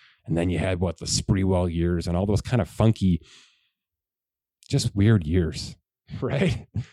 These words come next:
And then it transitioned, right? Kobe kinda took us out of that. LeBron certainly took us out of that. And then LeBron and Chris Paul literally single-handedly sat as player rep-, representatives and changed the C B A and changed the rules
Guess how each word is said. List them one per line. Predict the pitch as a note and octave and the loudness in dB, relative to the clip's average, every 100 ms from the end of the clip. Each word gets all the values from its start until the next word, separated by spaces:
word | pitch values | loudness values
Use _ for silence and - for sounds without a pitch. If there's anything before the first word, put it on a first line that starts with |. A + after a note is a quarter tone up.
| _ _ _ _ _ _ _ _ - | _ _ _ _ _ _ _ _ -4
And | F#2 | 4
then | G2+ B2+ | 6 6
it | |
transitioned, | A2+ B2+ G2+ A2+ - F2+ D#2+ | 6 6 6 4 0 -4 0
right? | F#2 A#2 - | 0 0 0
Kobe | A2+ A2 | -2 0
kinda | A2+ G2+ | 0 0
took | - A2 | 0 0
us | G2+ | 2
out | G#2+ A2 | 2 2
of | G#2+ | 2
that. | G#2+ G2+ | 0 0
LeBron | D#2+ D#2+ G#2 G2+ | -4 0 2 2
certainly | - A2 G2+ G#2 | 2 0 0 -2
took | G#2+ G2+ | -2 -2
us | F2+ | 0
out | F2+ F2+ | 0 0
of | |
that. | F#2 F#2+ | 2 2
And | G2 | 2
then | F#2+ | 2
LeBron | E2 F2 G2+ C#3 G#2 - | 2 2 2 4 2 0
and | F#2 F2 | 0 0
Chris | A#2+ - | 0 0
Paul | - A#2+ C#3 F2+ - - - _ _ _ _ _ _ _ _ - | 0 2 2 0 -4 -12 -20 _ _ _ _ _ _ _ _ 0
literally | B2 E3+ F2+ | 4 4 4
single-handedly | - - D#3 B2 A#2 D3 G#2 E2+ E2 - - - - _ _ | 2 4 4 4 2 4 4 2 0 -2 -6 -20 -20 _ _
sat | - B2+ C3 | 0 4 6
as | A2 | 4
player | - B2+ A#2+ G2+ | 4 4 6 6
rep-, | F#2 F#2 - | 4 2 2
representatives | G2+ F2+ F#2 F2 F#2 D#2+ | 2 4 4 4 2 0
and | D2+ | -2
changed | - A2 A2+ G2 | 2 6 6 4
the | |
C | C#2+ G#2 | 0 0
B | F2+ G2 | 0 2
A | F#2+ | 2
and | D#2+ | 2
changed | - A2+ A2 F#2 | 2 2 2 2
the | F2+ | 2
rules | F#2 G2+ F2 - | 4 4 4 0